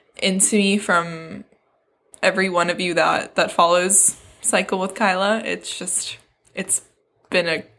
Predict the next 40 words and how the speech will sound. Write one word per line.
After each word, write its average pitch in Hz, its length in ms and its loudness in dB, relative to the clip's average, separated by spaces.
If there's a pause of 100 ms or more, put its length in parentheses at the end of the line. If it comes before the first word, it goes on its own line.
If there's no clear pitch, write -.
(120)
crazy 175 360 2
journey, 170 280 -2
and 165 60 -6
I, 175 200 -8
I - 40 -4
can't 170 220 -6
even 180 160 -10
believe 165 240 -4
it. 170 220 0 (460)
But 185 540 2 (640)
yeah, 294 220 4
so 330 140 4
that 202 220 4
is 339 120 2
what - 180 4
has 269 200 0
consumed 226 800 0 (880)
the 214 240 0
last 190 540 2
few 233 280 0
months - 320 -4
for 302 160 0
me, 185 220 -2
is, 226 300 -2 (680)
was 214 260 0
so 208 600 2 (180)
unexpected 226 600 0
and 277 100 0
exciting, 208 480 -2
and 269 160 -2
I'm 180 200 -2
just, - 360 -2
I'm 175 220 -2
loving 180 560 -2 (260)
just - 240 0
seeing 180 280 0
where 185 140 2
it's 185 180 -2
gonna 175 160 -6
go. 180 480 2